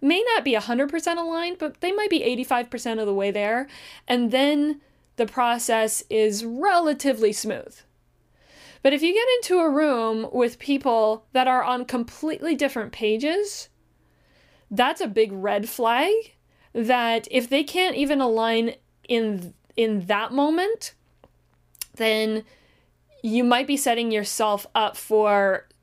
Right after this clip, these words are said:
some major conflicts throughout the project if it, if it takes a lot of effort to just make small strides in that initial exercise. So,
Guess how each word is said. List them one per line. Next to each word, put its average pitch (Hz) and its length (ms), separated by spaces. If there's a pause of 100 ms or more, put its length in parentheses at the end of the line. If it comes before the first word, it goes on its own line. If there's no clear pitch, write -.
some 214 240
major 214 300
conflicts 208 580
throughout 196 400
the - 100
project - 640 (120)
if 226 160
it, - 160 (120)
if - 160
it - 140
takes - 480
a - 100
lot 208 440
of 208 140
effort 208 360
to 220 100
just 202 460
make 202 380 (240)
small 180 460
strides - 600 (340)
in 214 120
that 202 200
initial 196 720
exercise. 254 800 (920)
So, 285 560